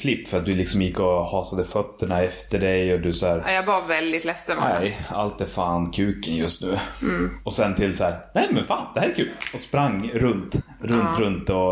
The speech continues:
Speaker 1: var liksom hoppsa steg fram och tillbaka och
Speaker 2: Ja.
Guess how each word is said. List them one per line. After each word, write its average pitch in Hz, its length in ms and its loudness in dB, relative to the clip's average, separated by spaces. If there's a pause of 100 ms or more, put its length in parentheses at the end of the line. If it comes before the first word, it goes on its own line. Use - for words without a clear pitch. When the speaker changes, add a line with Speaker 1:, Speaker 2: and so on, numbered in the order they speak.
(140)
Speaker 1:
var 101 80 2
liksom 98 220 0
hoppsa - 420 -2
steg 92 480 0
fram 104 220 0
och 95 60 -2
tillbaka 95 560 0
och 87 320 -2 (100)
Speaker 2:
Ja. 170 340 -2